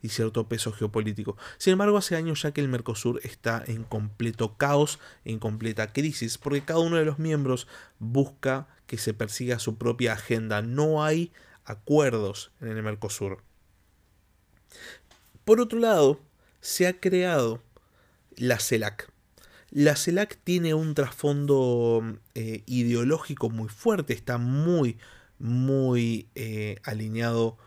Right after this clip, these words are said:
con el Foro de San Pablo y originalmente se lo creó como una organización supranacional que viene a salir de los estándares dirigidos por Estados Unidos.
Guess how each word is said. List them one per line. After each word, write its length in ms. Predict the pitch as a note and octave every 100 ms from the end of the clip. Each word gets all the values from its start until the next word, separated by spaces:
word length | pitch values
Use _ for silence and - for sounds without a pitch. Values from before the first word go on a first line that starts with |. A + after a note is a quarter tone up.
| - - _ _
con 220 | - A#2+
el 100 | A#2
Foro 340 | G#2+ - B2+ A#2+
de 100 | A2
San 220 | A2 A2
Pablo 400 | D#3+ E3 C3 B2 - - -
y 80 | G#3+
originalmente 600 | G#3 G3+ G3 F#3+ F#3 F#3
se 140 | E3+
lo 160 | C#3+ C3+
creó 400 | C3 C3 C#3+ D3 - - -
como 540 | B2+ B2+ B2+ B2+ A2+ - -
una 260 | C#3 C#3 B2+
organización 760 | B2 A#2+ A#2+ A#2 - D#3+ C3 - - -
supranacional 920 | - B2 A#2+ A#2 - C3+ D3 C3+ C#3 - - _
que 180 | - C3
viene 580 | C3 C#3+ D3+ D#3+ D#3+ - _
a 460 | - C3+ B2+ B2+ - _ _ _ _ _ _ -
salir 760 | - - B2+ C3+ D3 C#3+ D3+ -
de 160 | B2+ A#2+
los 180 | A2+
estándares 560 | A2 - A#2+ A#2+ A#2+ A2
dirigidos 440 | A2+ A2 A#2+ A2+
por 160 | G#2 G#2+
Estados 360 | G#2 A2 G#2+ -
Unidos. 520 | A2+ A#2 G#2+ G2+